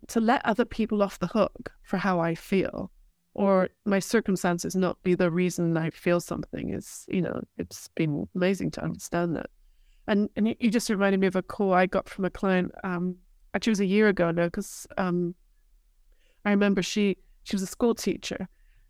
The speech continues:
and she had, you know, for the two years of, of covid, she'd been teaching online, and she'd been teaching for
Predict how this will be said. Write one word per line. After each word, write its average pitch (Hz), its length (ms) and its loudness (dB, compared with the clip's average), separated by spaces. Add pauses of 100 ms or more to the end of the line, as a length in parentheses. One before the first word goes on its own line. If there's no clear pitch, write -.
(100)
and 196 140 2
she 208 340 0
had, 190 480 -2 (360)
you 208 80 2
know, 185 220 2 (160)
for - 140 -4
the 196 160 0 (240)
two - 140 0
years 196 280 2
of, 190 300 -2
of 190 320 -6
covid, 220 440 2
she'd 196 320 -2
been 180 280 2
teaching 190 360 -2
online, 180 580 0 (720)
and 185 120 -4
she'd 190 140 -2
been 190 160 0
teaching 226 420 2
for 185 380 0